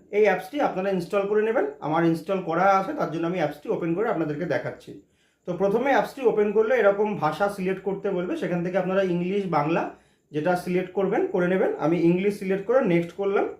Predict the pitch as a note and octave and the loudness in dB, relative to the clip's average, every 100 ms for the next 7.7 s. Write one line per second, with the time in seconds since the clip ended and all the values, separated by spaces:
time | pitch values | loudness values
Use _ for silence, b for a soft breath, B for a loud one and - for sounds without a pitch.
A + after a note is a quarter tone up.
0 | _ _ _ _ _ F3+ E3+ A3 A3+ E3+ | _ _ _ _ _ -6 0 4 4 4
1 | G3+ G3+ G#3 F#3+ G3+ D4+ E3 F3 E3+ G3+ | 2 2 2 2 2 0 0 0 0 -2
2 | F#3+ F#3+ E3+ - G3+ A#3 G4+ - _ _ | -2 0 0 0 0 0 -4 -10 _ _
3 | _ _ E3+ E3 F3 C4 - G3 G#3+ A3+ | _ _ 0 2 2 0 0 2 2 2
4 | A#3 D4+ D4 - G3 G3+ B3+ B3+ C4+ F#3 | 2 4 4 4 0 2 0 0 2 2
5 | D#3+ F3 E3 C#3+ B2 A#2 D#3 F#3+ G3 G3+ | 2 2 2 0 -2 -2 -2 0 -2 0
6 | G#3+ A3+ A3 G3 - E3+ E3 F#3 F3 G3+ | -2 -2 -2 0 2 2 2 2 4 2
7 | G3+ D#3 E3+ F3 G3 A3 | 0 0 0 0 0 2